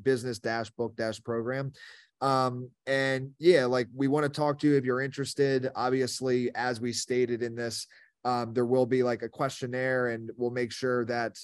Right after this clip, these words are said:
you know, it is a good fit before you even hop on the call with us, 'cause we don't wanna waste your time, and obviously we don't want you to waste ours. So mutually. Um, but I think too, the thing here is,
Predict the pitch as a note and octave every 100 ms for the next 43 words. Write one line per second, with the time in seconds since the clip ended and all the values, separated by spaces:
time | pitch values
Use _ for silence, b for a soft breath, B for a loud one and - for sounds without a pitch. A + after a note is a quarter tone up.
0 | - C3 A#2 A2+ C3+ B2+ A#2 B2+ A2+ C3
1 | A#2 A2+ A#2+ A#2 A#2+ A2+ G#2 A#2+ A2+ A#2
2 | A#2+ A#2 A#2+ A2+ G#2+ G#2+ A2 - G2+ A2+
3 | A#2 A2+ A2 A2 G2+ A#2 A#2 A#2 A2+ A2
4 | G#2 G#2+ G2+ G#2+ G#2+ G#2+ G2+ G2+ G#2+ G2+
5 | G2+ - B2 B2+ B2 A2+ G#2+ G2+ B B
6 | A2 B2 B2 A#2+ A2+ B2+ C3 b b _
7 | B2+ C3 B2 B2 - B2 C#3+ C#3 F#3 D#3+
8 | - F3 E3+ D#3 C#3 A#2 b _ _ _
9 | C3 C#3 C3+ G3 F3+ E3 D3+ C#3 B2 G#2+